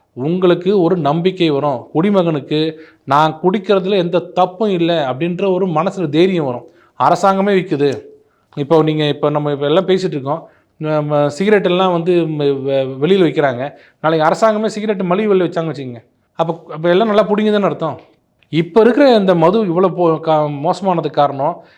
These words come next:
எனக்கு நல்லா நினைவு இருக்கு. தனியார்கிட்ட இருக்கும்போது ஈவினிங் ஒன்பதரை மணிக்கு ஆச்சுன்னா ஜீப் ஒண்ணு வரும், போலீஸ் ஜீப் வந்து அவனை பார்த்து, "இன்னும் ஏன் வித்துட்டு இருக்கிற, இவங்கெல்லாம் யாருன்னு" லட்டி சார்ஜ் பண்ணுவாங்க முன்னாடி. அப்போ அவ்வளோ டிசிப்ளினா இருந்தது, குடிக்கிறவங்க கம்மியா இருந்தாங்க.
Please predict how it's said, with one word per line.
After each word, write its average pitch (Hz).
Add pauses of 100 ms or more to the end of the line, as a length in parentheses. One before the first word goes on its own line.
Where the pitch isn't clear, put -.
(120)
எனக்கு 170
நல்லா 190
நினைவு 185
இருக்கு. 160 (300)
தனியார்கிட்ட 208
இருக்கும்போது 160 (140)
ஈவினிங் 185
ஒன்பதரை 190
மணிக்கு 196
ஆச்சுன்னா 185
ஜீப் 190
ஒண்ணு 147
வரும், 135 (380)
போலீஸ் 180
ஜீப் 139 (280)
வந்து 190
அவனை 185
பார்த்து, 196
"இன்னும் 202
ஏன் 190
வித்துட்டு 170
இருக்கிற, 170
இவங்கெல்லாம் 170
யாருன்னு" 180
லட்டி 156
சார்ஜ் 196
பண்ணுவாங்க 143
முன்னாடி. 135 (360)
அப்போ 151
அவ்வளோ 139
டிசிப்ளினா 233
இருந்தது, 202
குடிக்கிறவங்க 214
கம்மியா 175
இருந்தாங்க. 135